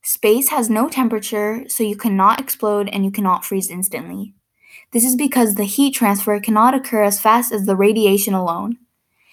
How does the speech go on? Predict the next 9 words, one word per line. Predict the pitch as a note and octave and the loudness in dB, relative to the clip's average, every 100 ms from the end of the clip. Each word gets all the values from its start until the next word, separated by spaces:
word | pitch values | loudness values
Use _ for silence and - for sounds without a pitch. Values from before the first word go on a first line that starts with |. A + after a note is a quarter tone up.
| - _ | -20 _
It | A3 | 0
looks | A#3+ C#4+ | 2 2
like | C#4 | 4
my | B3+ | 4
prediction | A#3+ A#3 A3+ A3+ A3+ G3+ | 4 2 0 -2 0 2
wasn't | G#3 G#3 - | 2 2 -2
correct | G#3 G3+ G3+ | -4 -2 0
after | G#3 - - | 0 -2 -6
all. | G3+ G#3 A3 | -6 -6 -12